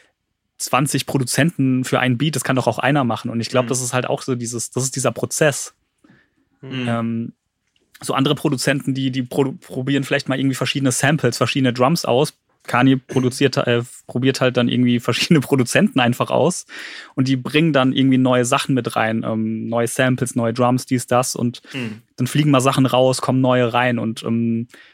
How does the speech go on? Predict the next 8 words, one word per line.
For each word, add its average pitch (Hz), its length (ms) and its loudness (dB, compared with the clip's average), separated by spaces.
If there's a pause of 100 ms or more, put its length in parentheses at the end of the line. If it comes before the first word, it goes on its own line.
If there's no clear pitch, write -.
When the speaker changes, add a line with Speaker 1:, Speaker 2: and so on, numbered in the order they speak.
(520)
Speaker 1:
das, 135 120 -8 (460)
das 139 120 -6
finde 190 160 0
ich - 80 -4
halt 151 180 -2
irgendwie 131 220 0
auch - 140 -6
geil, 165 400 2